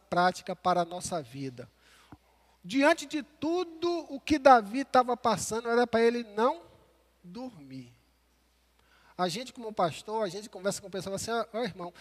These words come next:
eu tô há três, quatro dias que eu não consigo dormir por causa daquele problema. Eu já, eu perdi o sono, eu tô abatido, eu não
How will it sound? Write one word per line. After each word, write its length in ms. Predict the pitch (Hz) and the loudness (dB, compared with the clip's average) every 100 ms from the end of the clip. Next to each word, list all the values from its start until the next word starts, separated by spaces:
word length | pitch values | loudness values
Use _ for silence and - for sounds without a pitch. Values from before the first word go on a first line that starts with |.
| - | -10
eu 100 | 220 | -6
tô 120 | 196 | 0
há 60 | 226 | 0
três, 320 | - 240 285 | 0 -2 0
quatro 300 | - 240 233 | 0 -2 -2
dias 140 | 196 226 | -8 -8
que 80 | |
eu 40 | 240 | -10
não 60 | |
consigo 340 | 226 - - 240 | -14 -12 -12 -12
dormir 300 | 226 185 226 | -12 -10 -10
por 80 | - | -6
causa 160 | 214 | -4
daquele 240 | 214 226 226 | -4 -10 -12
problema. 640 | 220 185 151 151 170 170 151 _ _ _ - | -12 -12 -12 -12 -12 -16 _ _ _ _ -4
Eu 80 | |
já, 260 | 226 233 226 | -2 -2 0
eu 140 | 240 | -2
perdi 320 | 247 247 226 262 | 0 0 0 -4
o 60 | |
sono, 540 | - - - 214 220 220 | -10 -12 -10 -10 -10 -10
eu 100 | 220 | -8
tô 180 | 240 | -4
abatido, 720 | 233 214 196 - - 233 226 226 | -2 -2 -4 -6 -6 -6 -4 -6
eu 80 | 233 | -6
não 180 | 233 | -10